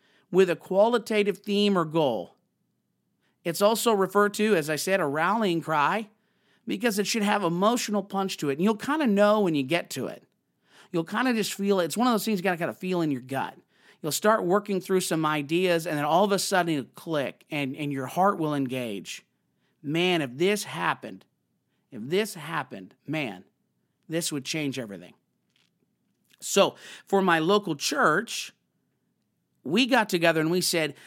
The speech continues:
"A significant number of people need to receive the Holy Spirit." And as a Pentecostal church, we felt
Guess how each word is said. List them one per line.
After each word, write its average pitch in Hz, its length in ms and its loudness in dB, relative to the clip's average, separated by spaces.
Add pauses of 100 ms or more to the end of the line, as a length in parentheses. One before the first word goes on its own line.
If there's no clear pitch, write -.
(160)
"A 165 80 2
significant 208 880 0
number 190 460 2
of 165 160 -2
people 202 320 -4
need 156 180 -2
to 151 80 -4
receive 139 400 -2
the 135 80 -2
Holy 127 240 -6
Spirit." 87 400 -12 (1200)
And 160 100 0
as 156 140 0
a 151 60 0
Pentecostal 202 680 2
church, 165 340 -2
we 190 180 -2
felt 156 480 0